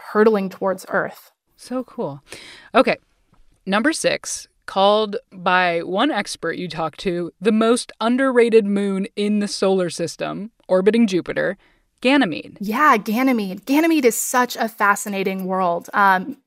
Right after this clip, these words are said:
Speaker 1: Ganymede is the largest moon in our solar system. It's actually larger than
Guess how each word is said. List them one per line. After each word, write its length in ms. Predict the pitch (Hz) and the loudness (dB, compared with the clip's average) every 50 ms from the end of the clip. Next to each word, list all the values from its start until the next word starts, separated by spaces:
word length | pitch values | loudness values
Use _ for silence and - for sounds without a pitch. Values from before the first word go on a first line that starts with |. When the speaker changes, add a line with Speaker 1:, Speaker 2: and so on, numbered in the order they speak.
| _ _ - | _ _ -8
Speaker 1:
Ganymede 480 | 208 233 254 254 277 277 277 269 254 233 | -4 0 0 2 2 2 2 2 0 0
is 240 | - 214 208 - - | 0 0 0 0 -2
the 140 | - 208 | -2 -2
largest 760 | 202 208 196 196 190 190 208 233 220 254 254 247 - - - | -2 0 0 2 4 4 4 4 4 2 2 2 0 -2 -4
moon 400 | 214 214 208 202 202 208 214 214 | -2 -2 -2 -4 -4 -4 -4 -4
in 120 | - 196 196 | -4 -4 -4
our 120 | 196 190 | -4 -4
solar 320 | 190 - 185 175 190 185 | -4 -4 -2 -2 -2 -2
system. 340 | 180 - 185 - - 170 160 | -2 -4 -8 -10 -10 -8 -10
It's 120 | 196 - - | -8 -4 -4
actually 380 | - 285 - - - 349 339 | -4 -4 -4 -6 -4 -4 -2
larger 540 | 302 254 226 220 208 208 220 240 240 277 262 | -2 -2 0 2 2 4 4 2 2 2 2
than 200 | 233 233 220 220 | 2 2 2 4